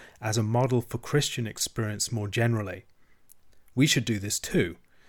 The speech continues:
Her being addressed as daughter at the end might also make the reader think of the new family that Jesus is forming around himself. However, all of this creates a delay,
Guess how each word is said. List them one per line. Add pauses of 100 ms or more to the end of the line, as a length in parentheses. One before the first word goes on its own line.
(320)
Her
being
addressed
as
daughter
at
the
end
might
also
make
the
reader
think (240)
of
the
new
family
that
Jesus
is
forming
around
himself. (1040)
However,
all
of
this
creates
a
delay,